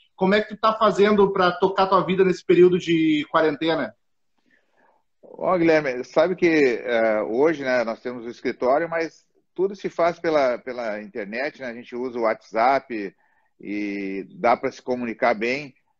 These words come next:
Speaker 2: né? E, e pra gente ir no escritório hoje, só se for uma coisa muito importante, uma reunião de, de, de urgência, alguma coisa assim.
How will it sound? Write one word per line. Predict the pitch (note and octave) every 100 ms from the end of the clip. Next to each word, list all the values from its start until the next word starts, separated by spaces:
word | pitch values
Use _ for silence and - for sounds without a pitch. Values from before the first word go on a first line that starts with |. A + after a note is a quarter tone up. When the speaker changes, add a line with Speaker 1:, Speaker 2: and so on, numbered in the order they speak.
| _
Speaker 2:
né? | - A2
E, | A2+ A2+ -
e | A#2
pra | - A#2+
gente | C#3+ D#3
ir |
no | D#3+
escritório | D#3 D3+ C#3 D3 D3+
hoje, | D3+ E3+
só | E3+ F3+
se | -
for | F#3+
uma | F3
coisa | E3+ E3+ E3
muito | D3 E3 -
importante, | C3+ A#2 B2+ D3 -
uma | A#2+
reunião | A#2 A2+ G#2+ B2
de, | B2 A2+ G#2
de, | F#2+ G2 F#2
de | E2+ G2+
urgência, | F#2+ G#2 A2+ C3+ - G#2+
alguma | A2 G#2+
coisa | _ A2+ G#2+
assim. | - A#2